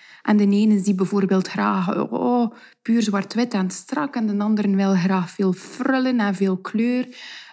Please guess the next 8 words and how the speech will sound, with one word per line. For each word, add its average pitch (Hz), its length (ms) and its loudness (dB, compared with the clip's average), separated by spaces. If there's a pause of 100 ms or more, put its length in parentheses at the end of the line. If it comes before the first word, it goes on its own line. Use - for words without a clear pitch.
(100)
Iemand 220 340 6
anders 208 340 2
vindt 196 200 4
het - 200 -8
bijvoorbeeld 196 580 4
belangrijk 196 540 2
om 196 160 2
vooral 190 420 4